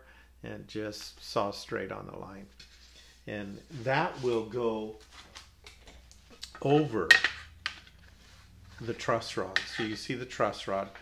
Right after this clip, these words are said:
This will glue over it. That's how instruments are made, and it glues over the truss rod. And it'll give me a little bit of, not much, but a little bit of a scoop there. And, um,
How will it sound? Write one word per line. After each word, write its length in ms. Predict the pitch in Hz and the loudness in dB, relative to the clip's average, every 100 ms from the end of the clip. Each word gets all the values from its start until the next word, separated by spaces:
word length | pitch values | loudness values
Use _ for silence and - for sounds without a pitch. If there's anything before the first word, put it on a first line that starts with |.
| - - - | -18 -20 -6
This 260 | - 120 - | -2 -2 -2
will 120 | 135 | -4
glue 380 | 113 120 117 117 | -2 0 2 0
over 420 | - 113 147 110 95 | -2 -2 -2 -4 -6
it. 180 | 113 | -6
That's 280 | - 120 117 | -6 -6 -6
how 340 | 135 117 117 117 | -2 0 0 -4
instruments 640 | 123 123 - 123 113 104 113 | -8 -8 -8 -8 -6 -6 -8
are 60 | |
made, 520 | 107 139 135 101 110 | -2 0 0 -2 -6
and 200 | 120 104 | -8 -8
it 60 | 107 | -8
glues 280 | 113 110 107 | -4 -2 -2
over 200 | 101 98 | -2 -4
the 120 | 101 | -8
truss 420 | - 123 123 - | -2 0 0 -2
rod. 220 | 95 95 - - - - - | -2 -2 -6 -14 -18 -20 -6
And 140 | 123 117 | -2 2
it'll 160 | 120 | 2
give 180 | 113 131 | 2 0
me 140 | 117 110 | 2 2
a 80 | |
little 280 | 104 107 107 | 2 0 0
bit 220 | 104 107 | 0 0
of, 160 | 98 98 - - - - - - - - 131 | 0 -2 -6 -20 -20 -20 -20 -20 -20 -8 -2
not 200 | 120 120 | -2 -2
much, 380 | 107 107 - | -6 -6 -4
but 100 | - | -2
a 60 | 101 | 0
little 280 | 101 107 107 | 0 0 0
bit 200 | 107 101 | -2 -2
of 100 | 98 | -4
a 60 | |
scoop 480 | 95 - 123 107 - | -6 -4 0 0 -2
there. 320 | - 104 101 - - - - - - | -4 -2 -4 -8 -20 -20 -20 -20 -14
And, 380 | - 107 104 107 - | -10 -6 -6 -8 -10
um, 380 | 110 107 110 | -6 -6 -6